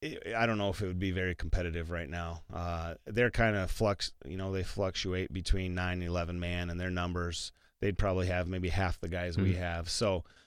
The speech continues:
Speaker 1: uh, it, it'd be tough, I think, for them to compete with us on the gridiron. We're just a bigger school, and, you know, in football, numbers are everything.
Speaker 2: Mm-hmm.
Speaker 1: So,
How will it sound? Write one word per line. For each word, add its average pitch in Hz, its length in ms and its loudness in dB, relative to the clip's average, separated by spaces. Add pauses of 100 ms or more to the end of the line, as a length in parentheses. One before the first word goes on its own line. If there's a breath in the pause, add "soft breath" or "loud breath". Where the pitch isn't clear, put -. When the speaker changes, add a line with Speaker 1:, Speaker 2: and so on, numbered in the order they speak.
(120)
Speaker 1:
uh, 90 420 2
it, 127 240 0
it'd 120 180 2
be 110 120 4
tough, 98 340 4
I 87 80 0
think, 98 220 -2
for 95 100 -8
them 92 200 -2
to 85 60 -4
compete 80 380 -2
with 87 160 -4
us 87 220 -2
on 85 100 -2
the 82 60 -4
gridiron. 82 580 -4
We're 95 100 -2
just 90 220 -2
a 87 40 4
bigger 85 260 -4
school, 87 420 -4
and, 85 80 -8 (280)
you 139 120 2
know, 123 140 6
in 95 60 2
football, 90 340 4
numbers 87 380 0
are 78 80 -4
everything. 80 360 -4
Speaker 2:
Mm-hmm. 98 200 8
Speaker 1:
So, 95 340 4